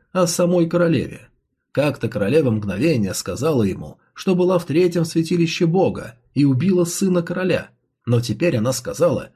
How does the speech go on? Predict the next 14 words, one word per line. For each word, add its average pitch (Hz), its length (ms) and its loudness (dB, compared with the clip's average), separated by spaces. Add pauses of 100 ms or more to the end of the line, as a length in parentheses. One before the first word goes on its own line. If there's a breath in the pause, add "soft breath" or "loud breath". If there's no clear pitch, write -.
что - 200 -2
видела 175 400 4
рыбу 202 540 2
в 127 140 -2
одном 185 360 2
из 170 260 0
убежищ 170 560 0
короля. 110 520 -4 (440)
Если 143 280 0
бы 143 100 2
она 143 140 2
была 143 440 0
обычным 165 580 -2
духом, 165 460 -2